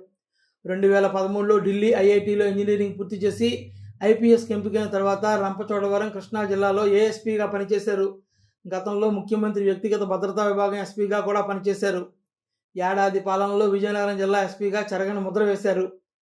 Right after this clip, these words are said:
పోలీసు సంక్షేమానికి పెద్దపీట వేశారు.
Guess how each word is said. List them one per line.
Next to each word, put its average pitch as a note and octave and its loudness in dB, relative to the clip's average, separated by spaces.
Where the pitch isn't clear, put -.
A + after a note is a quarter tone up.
పోలీసు G#3 0
సంక్షేమానికి G3 -2
పెద్దపీట G3+ -2
వేశారు. G3 0